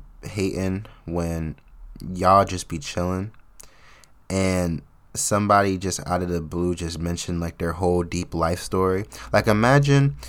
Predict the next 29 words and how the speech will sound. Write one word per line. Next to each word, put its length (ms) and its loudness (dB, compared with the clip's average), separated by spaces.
you 320 4
and 100 6
your 120 4
friend, 540 4
like, 140 2
you 220 6
and 100 4
this 160 4
dude, 520 4
or, 300 0
like, 220 2
you 120 6
and 100 4
the 40 2
friends 300 2
and 100 2
a 40 0
couple, 280 0
like, 300 2
new 340 2
people 380 -2
was 180 -6
there. 360 -2
Like, 240 -6
y'all 160 -2
chilling 300 2
in 80 4
a 60 2
group, 340 -2